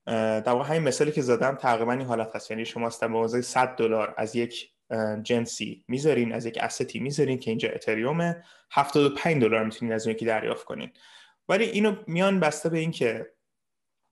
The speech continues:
چه استی استفاده شده، چقدر ریسک داره و چقدر، ام، در واقع حالا ولتیلیتی داره یا قیمتش بالا پایین می‌شه، ام، اینو تغییر می‌دن که حالا مثلاً پروژه‌ای مثل میکر داو واسه دای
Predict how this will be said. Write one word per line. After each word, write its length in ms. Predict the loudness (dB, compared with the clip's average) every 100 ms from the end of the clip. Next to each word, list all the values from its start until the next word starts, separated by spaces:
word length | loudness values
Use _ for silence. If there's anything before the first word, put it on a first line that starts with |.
| _ -2
چه 140 | 4
استی 420 | 4 4 0 2
استفاده 420 | 0 0 -2 0 0
شده، 380 | -2 -4 -6 -6
چقدر 360 | -4 0 0
ریسک 320 | -2 -6 -6 0
داره 280 | 2 2
و 140 | -2 -6
چقدر، 460 | -2 0 2 0 -4 -18 -20 _ _ -6
ام، 480 | -2 0 0 -2 -6 _ _
در 120 | -4 -2
واقع 340 | 2 0 0
حالا 160 | -2 2
ولتیلیتی 500 | 4 2 0 -2 0
داره 140 | 0
یا 80 | 0
قیمتش 400 | 0 -2 -4 -4
بالا 220 | -2 0
پایین 240 | 0 -2
می‌شه، 500 | -2 -4 -2 -2 -4 -8 -18 -20 _ _ _ -4
ام، 400 | -2 0 -2 -6 _ _ _ -6
اینو 140 | -4
تغییر 380 | 4 4 4 2
می‌دن 340 | 0 -4 -6 -6
که 120 | -2
حالا 220 | 0 2
مثلاً 640 | 0 0 0 2 0 -4 -12 _ _
پروژه‌ای 360 | 0 0 0 -2
مثل 220 | -2 -2
میکر 300 | 0 2 0
داو 360 | 2 2 2 2
واسه 200 | -2 -4
دای 400 | 0 2 0